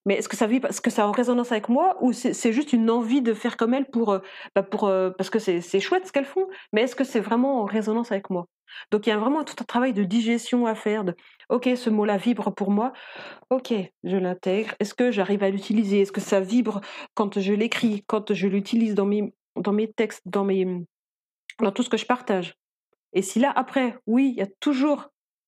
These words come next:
une, toujours cette, cette vibration est toujours là, ben, là, c'est OK. Mais, euh, il y a t-, un, vraiment un travail de digestion à faire par rapport au,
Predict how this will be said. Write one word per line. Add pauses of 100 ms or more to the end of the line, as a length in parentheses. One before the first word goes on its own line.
(320)
une,
toujours
cette,
cette
vibration
est
toujours
là,
ben,
là,
c'est
OK. (640)
Mais,
euh,
il
y
a
t-,
un,
vraiment
un
travail
de
digestion
à
faire
par
rapport
au,